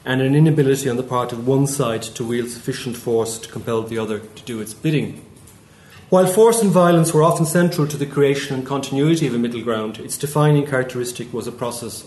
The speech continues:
of mediation. White was emphatic that such a process entailed considerably more than compromise.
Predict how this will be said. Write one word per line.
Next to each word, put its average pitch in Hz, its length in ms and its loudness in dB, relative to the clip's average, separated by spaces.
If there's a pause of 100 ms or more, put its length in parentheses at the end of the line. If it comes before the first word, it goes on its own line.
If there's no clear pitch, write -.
of 113 120 -16
mediation. 113 640 -4 (1120)
White 180 300 2
was 151 100 0
emphatic 151 540 0
that 123 120 -4
such 160 220 -2
a 170 40 -4
process 135 420 -2
entailed 127 440 -2
considerably 143 500 -2
more 131 420 0
than 120 260 -4
compromise. 110 720 -6